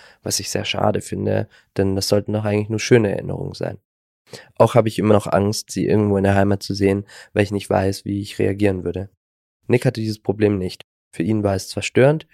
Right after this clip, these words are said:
aber mich hat das Ganze viel mehr mitgenommen.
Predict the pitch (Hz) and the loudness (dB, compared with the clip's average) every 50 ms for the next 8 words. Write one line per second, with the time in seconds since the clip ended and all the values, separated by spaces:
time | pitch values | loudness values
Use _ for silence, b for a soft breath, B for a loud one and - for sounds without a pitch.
0 | B B B B B - 104 104 104 104 101 98 110 107 - 113 - - 107 98 | B B B B B 0 2 4 4 4 2 0 -2 -4 -4 -6 -2 -2 -2 -2
1 | - 101 - - - 101 98 98 98 95 95 95 92 - - - 92 92 90 90 | -2 -8 -14 -6 -4 -2 0 0 0 0 0 0 -2 -4 -4 -4 -4 -2 -2 -4
2 | 90 92 104 | -6 -8 -10